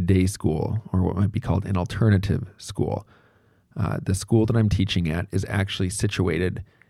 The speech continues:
inside of a residential treatment program. So what happens, the kind of students that I get, let me kind of give you a, a sense of where they come from. The students that I have are kids, teenagers,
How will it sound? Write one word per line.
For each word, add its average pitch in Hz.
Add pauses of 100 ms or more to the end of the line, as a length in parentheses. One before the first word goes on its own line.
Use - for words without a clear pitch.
(220)
inside 113
of 80 (680)
a 92 (120)
residential 101
treatment 95
program. 69
So 92
what 101
happens, 101 (220)
the -
kind -
of 92
students 107
that -
I -
get, -
let -
me 101
kind -
of -
give 95
you 87
a, -
a 101
sense 92
of 95
where 98
they 92
come 95
from. 107 (440)
The 101
students 139
that -
I 101
have 82
are 92
kids, 92
teenagers, 92